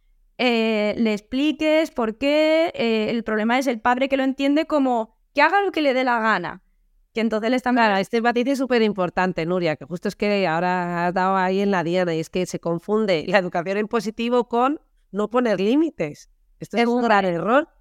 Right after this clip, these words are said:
Speaker 2: O sea,
Speaker 1: Eso
Speaker 2: es que no, no, no estás diciendo que tu hijo haga lo que te dé la gana, es simplemente, eh, hacerlo con, pues, con herramientas, hacerlo de otra manera más inteligente. Yo digo, es edu-, educar con inteligencia, no con,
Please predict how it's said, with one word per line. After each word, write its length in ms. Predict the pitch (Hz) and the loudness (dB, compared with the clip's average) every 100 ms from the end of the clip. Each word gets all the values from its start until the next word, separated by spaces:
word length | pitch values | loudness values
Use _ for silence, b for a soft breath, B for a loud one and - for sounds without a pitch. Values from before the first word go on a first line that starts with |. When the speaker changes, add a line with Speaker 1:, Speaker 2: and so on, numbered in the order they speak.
| _ - | _ -4
Speaker 2:
O 100 | 196 | 0
sea, 80 | |
Speaker 1:
Eso 60 | 220 | 0
Speaker 2:
es 80 | - | 0
que 100 | 214 | 0
no, 140 | 220 | 0
no, 120 | 233 190 | 0 -2
no 180 | 208 | -2
estás 180 | 208 233 | 0 2
diciendo 260 | 240 240 226 | 0 0 -2
que 140 | 220 | -2
tu 80 | 208 | -2
hijo 160 | 202 196 | 0 2
haga 160 | 185 | 2
lo 80 | 185 | 0
que 80 | 185 | -2
te 80 | 175 | -2
dé 60 | |
la 140 | 160 165 | 0 0
gana, 280 | 208 185 | 0 0
es 80 | 160 | -4
simplemente, 640 | - 190 190 190 185 214 - - | -6 -2 0 0 2 0 -2 -6
eh, 340 | 170 160 151 | -4 -2 0
hacerlo 400 | 147 - 170 185 | -2 -2 -2 -2
con, 340 | 208 196 175 - _ _ - _ - | 0 0 0 -4 _ _ -20 _ -20
pues, 140 | 156 | -10
con 160 | 127 175 | -4 -2
herramientas, 600 | 156 143 175 190 - _ _ _ | 0 0 0 -2 -4 _ _ _
hacerlo 380 | - 151 165 180 | -14 -6 0 2
de 60 | |
otra 180 | 180 190 | 2 2
manera 280 | 180 185 196 | 2 2 0
más 140 | 185 | 0
inteligente. 540 | 196 214 196 - 185 175 | -2 0 0 0 -2 0
Yo 80 | 165 | 0
digo, 140 | 160 | 0
es 80 | 190 | -2
edu-, 180 | 214 254 | -2 -2
educar 360 | 196 180 - 208 | -2 0 0 0
con 140 | 262 | 2
inteligencia, 760 | 277 185 160 - 202 226 190 147 | 4 2 0 -2 -2 0 0 0
no 140 | 180 | -2
con, 640 | 175 202 196 190 185 180 | -2 -2 0 0 0 -2